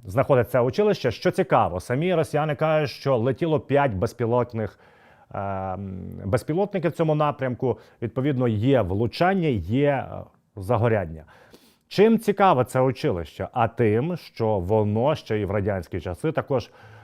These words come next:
готувало, навчало провідних офіцерів, е, Радянського нафталінового союзу. І що цікаво, що це московське військове командне училище закінчував теперішній наш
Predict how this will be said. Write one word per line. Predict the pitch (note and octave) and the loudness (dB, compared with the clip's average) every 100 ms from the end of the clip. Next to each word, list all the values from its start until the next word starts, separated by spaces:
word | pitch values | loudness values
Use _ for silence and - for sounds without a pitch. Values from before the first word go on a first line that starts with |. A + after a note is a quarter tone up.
| - _ _ | -20 _ _
готувало, | G2+ A2+ D#3 E3 C3+ B2 C3 D3+ D3 | 2 4 4 4 6 6 4 2 0
навчало | B2 A2+ - A2+ B2+ C3 C3 A#2+ | 0 -2 -2 0 2 2 0 -2
провідних | - A#2+ A#2 G#2+ A2 G2+ A#2 - - | -2 0 2 2 0 -2 -4 -4 -6
офіцерів, | G#2+ A2+ - - A2 F#2+ F2+ | -4 -4 -4 0 0 0 -4
е, | D#2 F#2+ F2+ E2+ E2+ | -6 -8 -8 -8 -4
Радянського | F#2+ F#2+ F#2+ - F2+ F2+ E2+ E2+ | -2 0 -2 -4 -8 -6 -8 -8
нафталінового | F#2+ - G#2 E2 D#2+ | -6 -4 -4 -4 -10
союзу. | D#2 A#2+ D3 F3 D#3 D3+ - _ _ | -4 0 2 2 0 -2 -8 _ _
І | C3+ | -6
що | C#3 D#3+ | -2 -2
цікаво, | - D#3+ D#3 A#2+ E2 | -2 0 2 2 0
що | D#2+ - | -8 -10
це | F2 C3 C#3 | -6 -2 0
московське | C3 - C#3+ C3+ - B2+ | -2 -2 -2 -2 -2 -4
військове | A2 G#2+ B2+ A#2 A2 | -2 -4 -2 0 -2
командне | - A2+ G#2 G#2+ | -2 -4 -2 -4
училище | G#2 D3+ E3 D3 - | -4 -4 -4 -4 -4
закінчував | F#2+ G#2 C#3+ A#2+ B2 G2+ | -4 -4 -4 -4 -4 -2
теперішній | A#2+ A2+ G#2+ G2+ - G#2+ | -2 0 0 0 -2 -4
наш | G#2+ - | -4 -6